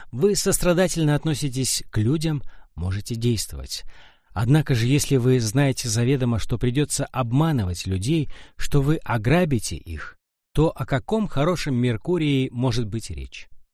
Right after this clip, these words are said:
Подумайте. Если этот маркетинг действительно принесёт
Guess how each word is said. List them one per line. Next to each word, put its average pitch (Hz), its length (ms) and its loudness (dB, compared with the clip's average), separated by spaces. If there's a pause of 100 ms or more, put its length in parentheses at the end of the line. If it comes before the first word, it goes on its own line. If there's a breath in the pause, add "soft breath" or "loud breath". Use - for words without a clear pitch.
(260)
Подумайте. 127 680 0 (680 soft breath)
Если 180 440 0
этот 160 360 -4
маркетинг 139 680 -2
действительно 120 580 -2
принесёт 120 600 0